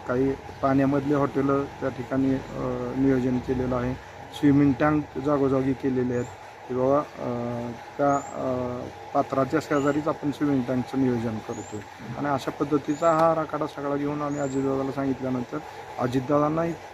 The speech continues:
ती कन्सेप्ट अतिशय चांगल्या पद्धतीनं, अ, पसंत पडली आणि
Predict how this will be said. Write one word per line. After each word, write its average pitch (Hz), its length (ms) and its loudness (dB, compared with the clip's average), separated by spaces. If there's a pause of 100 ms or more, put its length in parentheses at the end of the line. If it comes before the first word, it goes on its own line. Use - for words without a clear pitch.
(280)
ती 156 40 -8
कन्सेप्ट 147 460 0
अतिशय 139 380 -2
चांगल्या 147 320 2
पद्धतीनं, 131 640 0 (460)
अ, 127 400 -2 (600)
पसंत 135 280 2
पडली 131 320 -2 (380)
आणि 135 180 2